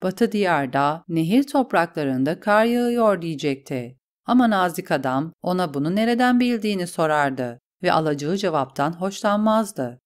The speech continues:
Kız geçen geceyi düşünerek dudağını ısırdı. "Fahişe Severvan hamile.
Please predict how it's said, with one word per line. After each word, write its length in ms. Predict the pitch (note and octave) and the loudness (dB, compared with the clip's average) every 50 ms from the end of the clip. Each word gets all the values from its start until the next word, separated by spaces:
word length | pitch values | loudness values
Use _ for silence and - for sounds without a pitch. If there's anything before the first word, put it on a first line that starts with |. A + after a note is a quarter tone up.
| _ _ _ _ - | _ _ _ _ -12
Kız 460 | - D#3 C#3 C#3 D#3 D3+ - - - _ | -6 -2 -2 -2 -2 -2 -6 -14 -12 _
geçen 420 | - D#3+ D#3+ - - F#3+ A3 B3+ C4+ | -4 -4 -2 0 0 2 4 4 4
geceyi 400 | C#4 C4 A3 G#3+ G3+ F#3+ D#3 D3+ | 4 4 2 0 0 0 0 -2
düşünerek 680 | E3 - - D#3 D3+ D3 B2+ C3+ D3 F3+ - - - | -6 -6 -6 -6 -4 -4 -2 -2 -2 -4 -4 -8 -6
dudağını 500 | - G#3 G3+ A3+ A3+ A3+ A3+ B3 B3+ A#3+ | -6 -2 0 2 2 4 4 2 2 2
ısırdı. 640 | A3+ A3+ - - D#3+ C#3+ B2+ B2 C3 A#2+ A2+ B2 - _ _ _ _ _ _ _ _ _ | 0 -2 -2 -4 -4 -4 -2 -4 -6 -6 -6 -8 -14 _ _ _ _ _ _ _ _ _
"Fahişe 720 | _ - - C#4 C4+ C4 A#3+ G#3 F3+ F3+ F3 - F3+ E3 E3 | _ -6 2 4 6 6 6 6 4 2 -2 -4 -4 -4 -4
Severvan 680 | - - D#3 D3 D3+ E3+ G3+ A#3 B3 B3 A#3 A#3 A#3 A#3 | -2 -2 -2 0 2 2 2 2 2 4 4 4 2 2
hamile. 760 | A3 A3+ G#3+ G3+ G3 F#3+ F#3+ F#3+ F#3+ F#3 F#3 F3+ F3+ F#3+ | 0 0 2 2 2 0 0 -2 -2 -2 -2 -2 -2 -6